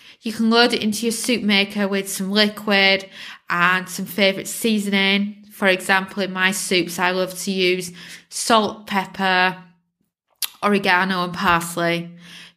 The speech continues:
Load it all in, place the lid on your soup maker and come back when it beeps and you've got perfect soup. And then what we also love to do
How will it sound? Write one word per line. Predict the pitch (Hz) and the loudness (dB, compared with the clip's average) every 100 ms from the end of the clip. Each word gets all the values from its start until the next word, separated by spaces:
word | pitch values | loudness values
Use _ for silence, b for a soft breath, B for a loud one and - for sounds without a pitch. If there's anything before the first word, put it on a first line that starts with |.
| B - | B -16
Load | 220 262 262 | -2 2 2
it | 226 | 2
all | 185 185 185 | 2 0 2
in, | 185 185 185 - - | 2 2 0 -6 -18
place | - 311 285 285 | -2 2 2 0
the | 254 | 0
lid | 220 | 2
on | 214 | 2
your | 202 | 2
soup | 202 233 208 | 0 -2 -2
maker | 196 180 185 185 190 180 175 - _ _ _ _ _ _ _ - - - | -2 -2 -2 -2 -2 -2 -4 -20 _ _ _ _ _ _ _ -20 -16 0
and | 196 196 190 180 - | 4 4 2 -2 -8
come | - 247 | -4 0
back | 214 208 | 0 0
when | 214 | -4
it | 190 - | -4 -4
beeps | 185 185 170 175 - - B B - | 0 0 0 -4 -8 -8 B B 2
and | 196 208 | 4 4
you've | 202 | 2
got | 208 190 - | -2 -6 -4
perfect | 190 175 220 - | -6 -4 -6 -6
soup. | - 170 175 170 175 - - B B B - | -6 -4 -4 -4 -10 -20 -20 B B B 0
And | 190 190 196 196 - | 4 4 2 -2 -6
then | 208 202 196 196 185 196 | 2 4 4 2 -2 -2
what | 208 196 | 0 2
we | 190 170 - | 2 0 2
also | 196 214 - 202 196 | 4 4 2 2 2
love | 180 175 | 0 -4
to | - | -6
do | 175 170 175 185 220 220 | -2 0 2 2 0 -2